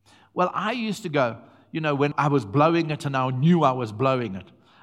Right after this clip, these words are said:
I would suddenly think, "I've got to make them subject to Christ." So I would imagine Jesus on the cross dying, and then I was gonna take this stuff and put it underneath Christ, you know, my angry thoughts or something like that, and I would put it at the cross, and then, you know,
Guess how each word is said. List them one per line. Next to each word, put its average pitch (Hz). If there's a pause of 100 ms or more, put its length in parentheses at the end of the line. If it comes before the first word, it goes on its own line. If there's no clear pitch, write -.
I 143
would 151
suddenly 165
think, 139
"I've 135
got 156
to 151
make 156
them 151
subject 156
to 139
Christ." 123
So -
I 175
would 202
imagine 160
Jesus 170
on 143
the 135
cross 127
dying, 117 (360)
and 127
then 139
I 160
was 165
gonna 143
take -
this 143
stuff 143 (320)
and 123
put 175
it 160
underneath 151
Christ, 127
you 139
know, 135 (200)
my 123
angry 151
thoughts 151
or 139
something 135
like 120
that, 117
and 123
I 117
would 117
put 165
it 147
at 139
the -
cross, - (400)
and 139
then, 143
you 147
know, 139